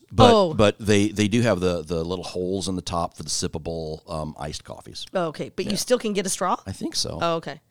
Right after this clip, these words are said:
Speaker 1: I think so.
Speaker 2: I didn't know if they, um, did away with straws. Anyway,
Speaker 1: Yeah.
Speaker 2: I don't know. I don't. I think I might have to go there today, though.
Speaker 1: Do
Speaker 2: I
Speaker 1: you,
Speaker 2: never do.
Speaker 1: do you have a specific coffee that you like to drink?
Speaker 2: Uh, I just get. I mean, I don't know. You mean, like, at a place?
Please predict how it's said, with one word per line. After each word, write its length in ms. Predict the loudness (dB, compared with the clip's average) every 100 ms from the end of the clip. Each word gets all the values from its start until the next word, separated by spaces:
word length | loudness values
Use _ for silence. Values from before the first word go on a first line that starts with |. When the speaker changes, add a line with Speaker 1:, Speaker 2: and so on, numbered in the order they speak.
| _ -16
Speaker 1:
I 40 |
think 180 | -14 -14
so. 140 | -8
Speaker 2:
I 120 | -4
didn't 200 | -2 -4
know 140 | -4 -4
if 80 | -6
they, 280 | -8 -8 -10
um, 320 | -14 -16 -20 -20 _ _ _
did 120 | -12 -8
away 80 | -8
with 100 | -10
straws. 280 | -16 -12 -4
Anyway, 200 | -2 -2
Speaker 1:
Yeah. 80 | -8 -14 -4
Speaker 2:
I 60 | 0
don't 100 | 0
know. 160 | -2 _
I 60 | -2
don't. 180 | -2 0
I 80 | -2 -2
think 220 | -2 -2
I 60 | -2
might 160 | -2 -6
have 80 |
to 80 | -8
go 100 | -8
there 140 | -8 -10
today, 240 | -10 -12
though. 180 | -12 -18
Speaker 1:
Do 80 | _ -16 -2
Speaker 2:
I 40 |
Speaker 1:
you, 40 | 2
Speaker 2:
never 220 | 2 0
do. 200 | -6 -10 -10
Speaker 1:
do 100 | -2
you 60 | 0
have 160 | 2 0
a 60 |
specific 480 | -2 -2 -2 -2 -4
coffee 280 | -4 -2 -4
that 120 | -4
you 100 | -4
like 300 | -4 -6 -10 _ _ -10
to 80 |
drink? 220 | -8 -8 -6 2
Speaker 2:
Uh, 320 | 6 6 6
I 120 | 2
just 260 | -2 -6 -4
get. 240 | -4 -4 _ _ -14
I 120 | -8
mean, 240 | -6 -6 -6
I 140 | -6 -2
don't 180 | -2 -6 _ _ -8
know. 300 | -4 -2 -2
You 140 | 0 0
mean, 140 | 2
like, 180 | 0 0
at 160 | 2 2
a 40 |
place? 520 | 2 -2 -2 -4 -8